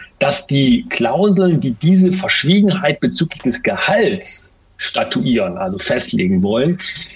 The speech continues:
die sind zumindestens unter Beschuss. Es gibt, soweit ich das gesehen habe, auch zur Vorbereitung auf unseren Podcast hier heute keine höchstrichterliche Entscheidung.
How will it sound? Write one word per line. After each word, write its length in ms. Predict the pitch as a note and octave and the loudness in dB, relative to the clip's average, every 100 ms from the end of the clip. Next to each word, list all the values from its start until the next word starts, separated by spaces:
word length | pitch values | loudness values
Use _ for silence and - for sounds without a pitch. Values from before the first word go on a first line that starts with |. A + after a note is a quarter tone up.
| - | -4
die 300 | A#2 F3 A3 | 2 2 2
sind 360 | F3+ G3 A3 | 2 2 2
zumindestens 880 | - C#3+ B2+ A#2+ F#3 A#3+ A#3 - G3 | 0 0 2 2 4 2 2 2 0
unter 320 | E3 E3+ D#3+ | 2 0 0
Beschuss. 600 | C3+ C#3 - G#2 - - - | 0 0 2 0 -2 -8 -6
Es 240 | A#2 - | -6 -2
gibt, 300 | F3 G3 F#3 | 0 0 -4
soweit 360 | - A3 C4+ C4+ | -4 0 0 0
ich 100 | E3 | -2
das 180 | F3+ - | -2 0
gesehen 420 | C3+ C3 D#3+ D3 | 0 2 0 0
habe, 280 | C#3+ C#3 C#3 | 0 0 0
auch 140 | C#3+ | -2
zur 140 | - | -4
Vorbereitung 540 | - C#3 C#3 B2+ C3 C3+ | -2 0 0 0 2 0
auf 140 | G#2 | 0
unseren 260 | G2+ A#2 A2 | 0 0 -2
Podcast 540 | - D#3 - - - | -2 -6 -4 -6 -2
hier 160 | - G2 | -4 0
heute 280 | C#3 C#3 - | 2 2 -2
keine 600 | - - C#3+ F3 C3 G#2+ | -4 -2 2 2 0 0
höchstrichterliche 840 | D3+ G3+ F#3+ - A#2+ - - - | 2 2 0 0 -2 0 -2 -4
Entscheidung. 600 | - - - A2+ D3 G3 | -4 -4 0 0 2 0